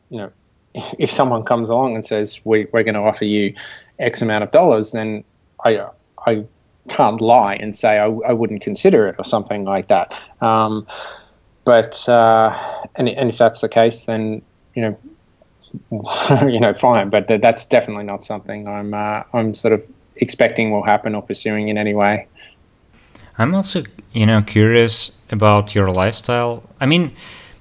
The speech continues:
Speaker 2: do you feel like it's better to do indie development rather than, you know,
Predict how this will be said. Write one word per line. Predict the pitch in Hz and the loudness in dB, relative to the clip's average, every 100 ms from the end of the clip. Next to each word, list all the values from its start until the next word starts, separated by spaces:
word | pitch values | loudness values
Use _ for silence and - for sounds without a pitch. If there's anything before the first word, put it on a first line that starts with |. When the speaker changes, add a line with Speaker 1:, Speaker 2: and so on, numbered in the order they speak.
| - 117 | -10 0
Speaker 2:
do | 127 | 2
you | 214 | 2
feel | 214 180 160 | 0 0 2
like | 131 117 107 - - - | 2 2 0 -2 -20 -4
it's | 113 101 101 - - - - _ _ - | -2 -2 -4 -6 -4 -4 -8 _ _ -12
better | 120 113 110 120 | 0 4 6 6
to | 110 117 | 4 0
do | 107 113 | 2 4
indie | 107 110 110 | 4 4 2
development | 104 107 107 107 107 101 98 | 0 0 0 -2 -2 -2 -4
rather | 92 90 90 | -6 -6 -8
than, | 92 95 90 85 90 | -6 -6 -6 -8 -10
you | 87 | -10
know, | 87 87 | -10 -10